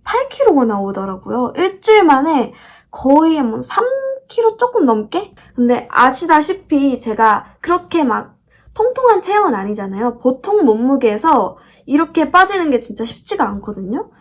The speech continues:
그래서 이건 정말 단기간으로 확 빼서 그냥 약간 좀 붓기 싹 빼고 약간 헬스한 느낌 내고 싶을 때 한번 해볼 만한, 한 번쯤은 진짜 이 악물고,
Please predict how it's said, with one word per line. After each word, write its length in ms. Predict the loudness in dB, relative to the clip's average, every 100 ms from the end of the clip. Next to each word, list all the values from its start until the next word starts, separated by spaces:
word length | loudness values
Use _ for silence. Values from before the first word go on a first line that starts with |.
| _
그래서 400 | -8 -4 -2 -2
이건 260 | -2 -2 -6
정말 640 | -4 0 2 2 2 -2 -8 _ _ _
단기간으로 1040 | 2 6 6 6 4 4 4 4 2 -2 -4
확 340 | -8 -8 0
빼서 440 | 2 4 4 2 2
그냥 240 | -2 -2
약간 240 | -4 -6
좀 180 | -6 -8
붓기 320 | -8 -6 -4
싹 320 | -2 -2 -2 0
빼고 560 | 0 2 0 0 -2 -12 -14
약간 180 | -4 0
헬스한 580 | 0 0 -4 0 2 2
느낌 360 | 0 -2 0
내고 220 | 0 0 -2
싶을 440 | -4 -4 -4 -2
때 320 | -2 -2 -4 _ _ _
한번 480 | -2 0 0 -2 -8 _ 0
해볼 260 | 4 6
만한, 680 | 4 0 0 -4 -4 -4 -4 -10 _ _ _ _ -10
한 220 | -4 0
번쯤은 500 | 0 0 -2 -2 -2
진짜 240 | -4 -8
이 160 | -2 0
악물고, 800 | 0 0 2 2 0 -2 -4